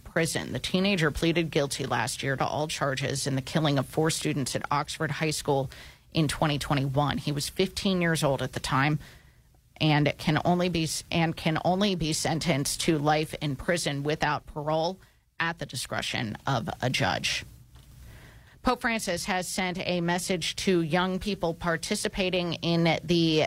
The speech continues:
Medjugorje International Youth Festival, encouraging them to trust in God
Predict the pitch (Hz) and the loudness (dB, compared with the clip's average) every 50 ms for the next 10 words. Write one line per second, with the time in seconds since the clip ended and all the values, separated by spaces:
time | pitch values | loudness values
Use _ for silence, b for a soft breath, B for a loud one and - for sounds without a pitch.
0 | - - 160 165 170 175 202 214 - 247 208 180 175 175 175 170 170 175 170 - | 2 0 2 4 4 4 4 2 0 -2 0 2 2 2 4 4 2 0 0 -2
1 | - - - 185 214 - - 240 220 190 175 170 175 - - 175 165 156 151 143 | -4 -2 0 0 0 0 0 0 2 2 2 2 0 -2 -2 0 0 0 0 0
2 | 135 151 160 180 196 - - - - 135 113 - - - 135 127 127 110 98 104 | 0 2 2 2 0 -2 -4 -2 -2 -2 0 -2 -4 -4 -2 -2 0 2 2 2
3 | 180 190 180 151 147 - - 175 175 185 175 - 160 151 147 151 151 160 170 185 | 2 2 2 0 -2 0 0 2 2 2 2 0 0 0 0 2 2 2 0 -2
4 | 180 165 - 135 - - - 170 165 185 - - - 165 139 135 147 143 151 160 | -4 -6 -6 -6 -6 -4 -2 0 0 0 -2 -4 -4 -4 -2 0 0 0 2 2
5 | 165 175 190 202 | 0 -2 -4 -6